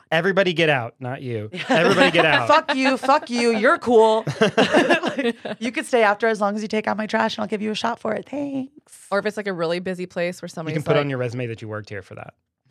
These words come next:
Speaker 3: Yeah.
Speaker 2: Oh, really? Is that how that works?
Speaker 1: <laughs> Yeah, definitely.
Speaker 2: Cool. I could write that off of my taxes too. <laughs>
Speaker 3: If it's a really busy place, somebody's like, "Hey,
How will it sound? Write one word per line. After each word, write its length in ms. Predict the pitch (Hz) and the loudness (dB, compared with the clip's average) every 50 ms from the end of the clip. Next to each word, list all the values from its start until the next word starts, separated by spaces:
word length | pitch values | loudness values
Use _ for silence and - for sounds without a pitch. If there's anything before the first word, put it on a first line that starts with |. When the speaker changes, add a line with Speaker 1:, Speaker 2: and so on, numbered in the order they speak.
| _ _ _ _ | _ _ _ _
Speaker 3:
Yeah. 100 | 185 190 - | -12 -4 0
Speaker 2:
Oh, 140 | - 233 233 | 2 4 6
really? 240 | 214 208 196 202 233 254 254 254 247 - - - 208 | 6 6 6 6 4 2 0 -4 -8 -10 -8 -8 -2
Is 60 | 214 | 2
that 120 | 214 208 196 | 2 4 4
how 80 | 214 | 4
that 140 | 208 214 190 | 2 2 2
works? 260 | 175 170 202 208 - | 2 0 -2 -2 -2
Speaker 1:
<laughs> 0 | |
Yeah, 120 | 156 143 135 | -2 0 0
definitely. 480 | 123 127 117 117 120 117 120 - 117 _ _ _ - | -2 -4 -6 -6 -10 -12 -14 -16 -20 _ _ _ -6
Speaker 2:
Cool. 300 | - 185 175 147 156 185 175 185 - - - | 0 0 2 2 0 -4 -10 -16 -20 -12 -8
I 60 | 185 | -6
could 120 | 160 185 | -2 0
write 120 | 175 165 - | 0 0 0
that 100 | 170 160 | -2 -4
off 120 | 139 139 | -4 -4
of 60 | - 151 | -2 -2
my 80 | 240 | 0
taxes 560 | 147 - - 240 - - 208 294 - - - | 0 0 -2 -4 -6 -6 -8 -8 -8 -6 -2
too. 80 | - 302 | -2 0
<laughs> 1300 | 339 - - 349 392 - - 302 - - 320 - 302 - 320 254 285 370 302 240 262 - 240 - - 254 294 302 269 233 - - - - 370 294 302 285 - _ - - - - _ _ - | 2 2 2 4 2 4 4 4 4 4 2 2 2 0 0 -2 -2 -2 -4 -4 -4 -6 -8 -8 -6 -4 -2 -2 -4 -4 -6 -8 -4 -2 -2 -2 -2 -6 -10 _ -20 -20 -20 -20 _ _ -8
Speaker 3:
If 80 | 214 | -6
it's 140 | 214 214 - | -6 -6 -4
a 60 | 214 | -6
really 220 | 196 185 170 175 180 | -4 -4 -4 -4 -2
busy 240 | 185 190 185 190 185 | -4 -6 -6 -6 -8
place, 280 | - - 175 175 180 | -6 -6 -6 -6 -6
somebody's 300 | - 180 170 165 170 170 | -8 -8 -8 -8 -8 -6
like, 200 | 175 165 156 - | -6 -6 -6 -8
"Hey, 420 | 185 185 190 185 170 - 82 - | -10 -10 -8 -8 -8 -8 -10 -14